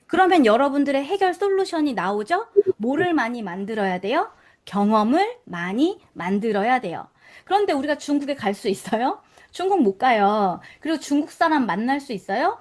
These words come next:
만나기 어려워요. 그렇기 때문에 우리가 스스로 혼자 공부할 때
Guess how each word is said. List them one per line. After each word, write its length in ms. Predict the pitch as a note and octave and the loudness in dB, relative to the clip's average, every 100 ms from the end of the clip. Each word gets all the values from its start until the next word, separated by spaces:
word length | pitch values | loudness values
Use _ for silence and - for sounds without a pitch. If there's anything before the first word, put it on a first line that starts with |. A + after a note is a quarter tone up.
| _ _ | _ _
만나기 460 | F#3+ B3+ C#4+ C#4+ A4 C5 - _ _ | -2 2 2 2 -2 -4 -8 _ _
어려워요. 960 | - G#3 A#3 F#4+ G4 A3+ F3+ F3 G3 G3 | 0 0 2 4 4 2 -2 -4 -6 -4
그렇기 320 | D#4+ F#4 E4 | -2 -4 -6
때문에 540 | A3+ G3+ A3+ C#4 B3+ - - - | -6 -4 -2 -2 -4 -6 -14 -6
우리가 280 | B3 E4 | 0 0
스스로 560 | E4 - C5 - B4 G4 | 0 -2 -6 -2 0 0
혼자 380 | F#4+ G4 E4 D#4 | 0 -2 -2 -4
공부할 560 | A#3+ A3+ A#3+ F#3 E3+ | -4 -4 0 -2 -2
때 320 | - E3+ E3+ | -6 -4 -4